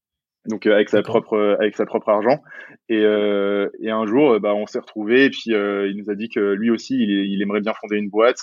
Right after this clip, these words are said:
Speaker 1: On se connaissait de, depuis cinq ans tous les trois, donc, enfin, on, on savait que ça, ça pouvait fonctionner, euh, d'un point de vue équipe. Euh, d'un point de vue, euh, compétences, euh, on n'avait pas les mêmes appétences non plus, donc, enfin, c'était un peu complémentaire. Donc on s'est dit, bah, bah, go tenter l'aventure.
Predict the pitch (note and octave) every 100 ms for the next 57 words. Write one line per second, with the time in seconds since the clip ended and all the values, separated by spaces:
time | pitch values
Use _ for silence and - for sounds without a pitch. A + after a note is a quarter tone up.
0 | - A2+ - A#2+ A2+ - A#2 A2 G#2+ G#2
1 | - - A2+ A2+ A#2+ - G#2+ G#2 - B2
2 | A#2+ G#2 G#2 - G#2 G2+ F#2+ F#2 F#2 _
3 | _ _ _ - - G#2+ A#2+ G#2+ G2+ G2+
4 | G2+ - G#2+ A2 G2+ A2 A2 A2+ G2+ G2
5 | G2+ - G#2+ G2+ G#2+ G#2+ B2 C3+ - -
6 | - _ - G#2 G#2 G2+ G2 A#2 G#2 A2
7 | A#2 G#2+ G#2 A#2 B2 A#2+ C3 C3 - A#2
8 | G#2+ G#2+ G#2+ G#2 G2+ G#2+ A2+ A2+ A2 G#2+
9 | G2+ A2 A2+ A#2 A2 D3 A2 - G2+ G#2+
10 | G2+ - G2+ G2 G#2 G#2+ A2 G#2+ G#2+ B2+
11 | B2 G2+ - G2 G#2 G#2+ G#2 F#2+ F#2 F#2
12 | F#2+ _ _ _ - G2+ G#2+ A#2 A#2 A#2
13 | A2+ A2 A2 C#3+ D3+